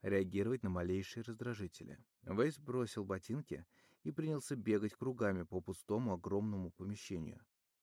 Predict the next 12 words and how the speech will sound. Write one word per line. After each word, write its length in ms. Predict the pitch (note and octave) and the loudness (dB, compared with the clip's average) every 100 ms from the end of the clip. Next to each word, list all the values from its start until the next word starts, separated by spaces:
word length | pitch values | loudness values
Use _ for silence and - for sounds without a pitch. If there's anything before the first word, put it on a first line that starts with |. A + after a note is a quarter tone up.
| _ | _
Пружинистый 680 | - C3 A2+ A2 G#2 - A2+ | 2 4 6 6 4 2 -2
пол 380 | A#2 E3+ G3 F3 _ _ | 2 2 2 0 _ _
приятно 440 | G#2 G2+ G#2 B2 B2 | 4 6 6 6 4
массировал 640 | G#2+ G2 - G#2 G#2+ A#2 | 4 2 0 0 0 -4
стопы. 540 | - - E2+ - - - _ _ _ _ | -4 0 0 -2 -14 -16 _ _ _ _
Вэй 340 | - G#2+ D3 C3 | 0 4 4 2
делал 400 | B2 B2 B2 A2+ | 2 2 2 0
сто 240 | - B2+ | -4 -4
кругов 500 | - C3+ B2 G#2 F2 | -2 -4 0 0 0
в 60 | F2+ | -2
одну 160 | F#2 | -2
сторону, 560 | F2+ - G#2+ A#2+ C3 | -4 -2 -2 -2 -4